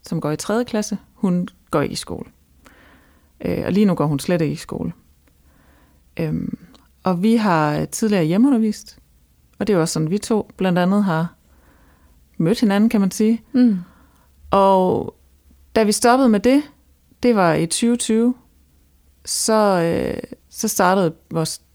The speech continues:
Speaker 1: døtre på den lokale Steinerskole. Og, øhm, og jeg tror egentlig, vi havde en forventning om, at det ville bare køre. Men, øh, det blev ret hurtigt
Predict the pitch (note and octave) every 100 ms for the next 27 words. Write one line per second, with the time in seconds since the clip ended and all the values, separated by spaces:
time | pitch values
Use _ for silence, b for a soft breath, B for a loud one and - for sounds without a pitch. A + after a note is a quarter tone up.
0 | - F3+ E3 E3 - D#3 D#3+ D#3+ D#3+ D#3
1 | F3 E3 D3 - D#3+ E3+ - _ b b
2 | b b b b b b b _ _ F3
3 | D#3+ - - - - - F3 _ _ _
4 | _ _ _ _ _ _ - b b b
5 | b b b F#3+ F3 - G#3 F3+ F3 F3+
6 | F#3+ G3 F3 G#3 E3+ E3+ E3+ D#3+ G3 E3+
7 | E3 D#3 D#3 - A3 E4 - _ _ _
8 | _ _ _ _ _ _ _ _ _ _
9 | _ _ _ - F#3+ F3 D#3+ E3 - F2+
10 | - _ G3+ G3 _ _ - _ _ _
11 | _ _ _ G#3 G3+ F#3+ G#3 - G3 G#3
12 | A3+